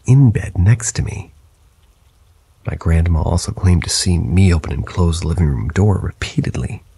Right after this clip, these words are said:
but at the time I was somewhere else with my boyfriend. Today I saw myself going through the kitchen,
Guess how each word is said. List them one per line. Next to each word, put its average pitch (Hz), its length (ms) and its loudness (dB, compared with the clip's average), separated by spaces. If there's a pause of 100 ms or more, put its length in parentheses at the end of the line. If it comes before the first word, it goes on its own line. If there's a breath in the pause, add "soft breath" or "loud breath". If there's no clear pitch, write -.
(340)
but - 80 -10
at 76 120 -4
the - 80 -14
time 78 360 0
I - 80 -4
was - 140 -6
somewhere 71 360 -4
else 85 220 -2
with - 100 -12
my 85 100 -6
boyfriend. - 640 -4 (2500)
Today 85 320 2
I 76 80 0
saw 80 260 0
myself 78 480 0
going 78 280 0
through - 220 -6
the 60 80 -10
kitchen, - 640 -6